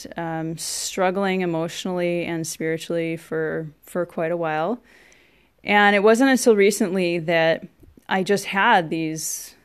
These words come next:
these God-given revelations, and, um, they've really changed my life. And, and I think th-, th-, there's, there was so many things really that, that have helped to, to get me into a much better, um, mental, emotional, and spiritual place.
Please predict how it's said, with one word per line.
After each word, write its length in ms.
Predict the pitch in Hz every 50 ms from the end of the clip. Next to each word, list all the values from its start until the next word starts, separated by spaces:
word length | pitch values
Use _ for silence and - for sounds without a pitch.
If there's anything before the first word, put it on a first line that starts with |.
| _ _
these 340 | - 175 170 170 160 160 -
God-given 500 | - - 165 165 180 180 214 196 196 190
revelations, 840 | 185 180 175 175 170 175 202 - - 170 160 156 156 156 - - - -
and, 460 | 170 170 170 165 165 165 165 160 160
um, 200 | 170 165 165 165
they've 160 | 170 170 165 170
really 220 | 185 190 190 185
changed 300 | 185 - 185 180 175 175
my 100 | 180 165
life. 360 | 165 170 170 170 170 165 -
And, 140 | 170 170 160 - - - - - -
and 80 | 214 240
I 100 | 247 254
think 380 | - 320 311 285 - - - -
th-, 320 | 190 185 226 - 185 196
th-, 120 | 185 - -
there's, 420 | 196 226 226 226 214 - - - - _ _ _ _ _ _ _ -
there 100 | 220 220
was 200 | 226 - - -
so 300 | - - - 294 285 262
many 180 | 233 208 185
things 500 | 170 - - 165 165 160 160 160 160 -
really 380 | - 170 165 165 160 156 156 156
that, 360 | 151 170 165 160 - - -
that 120 | - 165
have 120 | 170 156 -
helped 440 | - - 175 165 - - - - -
to, 300 | - 185 170 160 156 -
to 200 | - - - 165
get 220 | 151 165 - -
me 160 | - 165 160
into 280 | 156 156 - - 175 165
a 40 | 151
much 340 | 156 165 165 165 - -
better, 400 | - 165 160 160 156 151 156 151 _ - - - - - _ _
um, 520 | - 170 165 156 156 160 156 156 165 - - -
mental, 420 | 180 180 180 180 170 175 180 165
emotional, 480 | 160 160 156 160 156 - - 160 156 151
and 160 | 147 151 147
spiritual 400 | - - - 160 160 - - 156
place. 400 | - - 208 220 247 247 - -